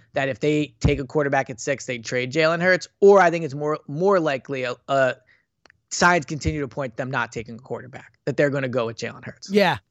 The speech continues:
Speaker 2: I, I agree. That's where I'm at. I, I think, I do not think the Eagles are taking a quarterback in the draft, or in the first round of the draft. Like, I, that's
Speaker 1: I don't either.
Speaker 2: That's where I'm at. After all, and, like, there's so much smoke, there's so much this, there's so much that. Like, my read on it is,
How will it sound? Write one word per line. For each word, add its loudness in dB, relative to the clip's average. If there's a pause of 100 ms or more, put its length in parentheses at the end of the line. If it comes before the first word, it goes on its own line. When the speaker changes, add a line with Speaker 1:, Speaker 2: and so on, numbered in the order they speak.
(120)
Speaker 2:
I, 2
I 2
agree. -2
That's 2
where 4
I'm 0
at. -2
I, 0
I -2
think, -6 (640)
I 2
do -4
not -2
think -6
the -6
Eagles -4
are -10
taking -10
a -14
quarterback -20
in -20
the -20
draft, -20
or -4
in -4
the -4
first -12
round -20
of -20
the -20
draft. -20 (120)
Like, -8
I, -4
that's 0
Speaker 1:
I 6
don't -2
either. -16
Speaker 2:
That's -2
where 2
I'm -2
at. -10
After -2
all, 2
and, -4
like, -2
there's -4
so -2
much -4
smoke, 0
there's -10
so -10
much -14
this, -2
there's -8
so -6
much -8
that. -6
Like, -10
my 0
read -2
on -2
it -6 (560)
is, 0